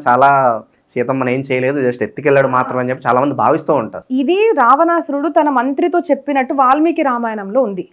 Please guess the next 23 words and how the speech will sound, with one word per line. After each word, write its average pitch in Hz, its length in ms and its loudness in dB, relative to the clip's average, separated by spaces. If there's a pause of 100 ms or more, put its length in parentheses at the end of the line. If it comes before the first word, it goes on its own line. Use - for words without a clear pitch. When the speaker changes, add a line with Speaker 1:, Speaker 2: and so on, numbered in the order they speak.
Speaker 2:
శ్రీ 302 160 -4
శతకోటి 311 480 0
ప్రవిస్తరం, 208 580 -2
కోటి 269 300 2
రామాయణాలు 240 520 0
ఉన్నాయి, 175 220 -8
అన్నిటికీ 285 440 -4
నమస్కారం. 214 520 -8 (400)
కానీ 349 520 -4
authentic 349 480 -2
రామాయణం 233 460 -4
is 294 300 -6 (100)
వాల్మీకి 208 360 0
రామాయణం. 170 340 -10
Because 285 280 0 (400)
రాముడు 269 360 2
ఉన్న 269 160 2
కాలంలో 269 380 2
రాయబడింది, 262 720 2
రాముడికే 269 720 0
వినిపించబడింది, 262 960 -2
రాముడు 247 360 -2
దాన్ని 226 380 -6